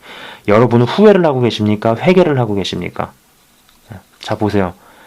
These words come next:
모른다고 세 번 잡아뗀 거나 삼십 냥에 팔아먹은 거나 제가 볼 때는 나쁜 짓이 정도가 똑같다라니까요. 똑같은 나쁜 짓을 했다고요. 예. 똑같은 나쁜 짓을 했고, 똑같은 예수님 제자였고, 똑같이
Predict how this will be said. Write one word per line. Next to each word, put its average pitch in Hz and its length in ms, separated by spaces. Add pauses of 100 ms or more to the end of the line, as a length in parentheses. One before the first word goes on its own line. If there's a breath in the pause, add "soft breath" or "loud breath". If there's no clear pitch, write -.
(440 soft breath)
모른다고 127 580
세 156 220
번 190 100
잡아뗀 110 460
거나 104 400
삼십 190 400
냥에 135 240
팔아먹은 180 480
거나 113 160
제가 110 260
볼 110 180
때는 110 460 (380 soft breath)
나쁜 120 280
짓이 110 420 (240)
정도가 113 420
똑같다라니까요. 107 880 (960)
똑같은 - 400
나쁜 113 260
짓을 98 200
했다고요. 90 420 (680)
예. 101 40 (140)
똑같은 - 380
나쁜 120 240
짓을 110 220
했고, 104 220
똑같은 - 380
예수님 113 320
제자였고, 101 400
똑같이 - 720